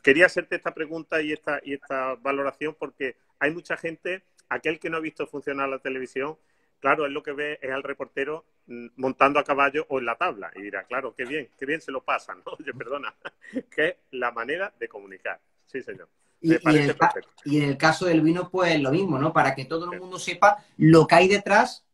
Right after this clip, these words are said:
Speaker 2: de una simple copita de vino, pues
Speaker 1: Sí.
Speaker 2: tienes que echar el día allí con, con la cuadrilla,
Speaker 1: Claro.
Speaker 2: con los trabajadores de la bodega y demás. Te iba a preguntar, Francis, ¿ustedes
Speaker 1: Dime.
Speaker 2: tenéis algún tipo de visita por la bodega o por las viñas y demás?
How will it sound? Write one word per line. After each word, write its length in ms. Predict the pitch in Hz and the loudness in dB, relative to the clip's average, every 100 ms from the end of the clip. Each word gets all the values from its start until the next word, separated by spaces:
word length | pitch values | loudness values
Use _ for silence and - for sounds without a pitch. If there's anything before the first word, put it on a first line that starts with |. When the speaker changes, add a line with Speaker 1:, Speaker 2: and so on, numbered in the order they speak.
| _ - | _ -14
Speaker 2:
de 300 | 135 160 165 | -2 0 0
una 200 | 175 170 | 0 -2
simple 440 | - 170 165 170 | -2 -4 0 0
copita 400 | 170 165 175 180 | 0 0 0 2
de 100 | 170 | 2
vino, 300 | 175 180 - - | 2 0 -4 -8
pues 160 | 143 120 | -2 0
Speaker 1:
Sí. 20 | |
Speaker 2:
tienes 180 | 139 151 | 0 0
que 80 | 156 | -2
echar 220 | - 160 | 2 6
el 180 | 165 143 | 6 6
día 220 | 151 160 | 8 8
allí 220 | 147 156 | 6 2
con, 380 | 156 175 165 143 - _ _ | 4 4 4 0 -8 _ _
con 120 | 147 | 2
la 140 | 139 131 | 4 4
cuadrilla, 400 | 120 156 202 202 | 2 4 2 6
Speaker 1:
Claro. 340 | 214 214 208 | 8 8 6
Speaker 2:
con 100 | 156 | 0
los 100 | 135 | -2
trabajadores 460 | - 131 123 147 147 | 0 0 0 -2 -2
de 60 | 139 | -2
la 80 | |
bodega 360 | 131 139 170 202 | 0 0 -2 -2
y 40 | 156 | -2
demás. 360 | 139 147 - _ _ | 0 -2 -4 _ _
Te 120 | - | 2
iba 80 | 165 | 4
a 40 | 196 | 4
preguntar, 460 | 220 220 175 139 | 0 2 2 2
Francis, 420 | - 190 196 160 - | 0 -2 -2 -4 0
¿ustedes 320 | 147 - 127 | -2 2 2
Speaker 1:
Dime. 80 | 190 | 4
Speaker 2:
tenéis 200 | 233 233 | 4 2
algún 280 | 214 202 196 | 2 0 0
tipo 240 | 196 190 | 0 2
de 120 | 180 165 | 4 4
visita 520 | 147 - 190 170 160 | 4 2 2 4 4
por 160 | 156 | 4
la 120 | 151 135 | 4 4
bodega 600 | 127 165 185 165 160 156 | 2 2 4 8 8 6
o 60 | |
por 160 | 156 156 | 2 -2
las 160 | - | -2
viñas 420 | 156 196 185 165 143 | -4 -6 -6 -10 -10
y 40 | |
demás? 240 | 139 - | -12 -14